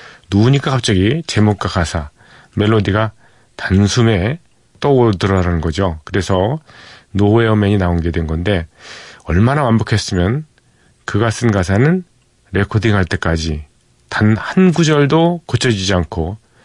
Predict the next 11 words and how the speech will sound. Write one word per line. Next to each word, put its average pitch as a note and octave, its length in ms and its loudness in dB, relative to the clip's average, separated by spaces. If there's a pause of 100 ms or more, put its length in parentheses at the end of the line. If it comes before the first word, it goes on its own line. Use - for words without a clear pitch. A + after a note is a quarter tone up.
(280)
그대로 C3 440 2
녹음이 G#2+ 300 2
됐다는 F2+ 340 -2
일화가 D#2 260 -4
있습니다. - 340 -14 (680)
사실 C3 280 0
이 D3 80 4
노래는 D3 380 2
그때까지 B2+ 520 -2
이어지던 A#2 480 2
비틀즈의 A#2 800 0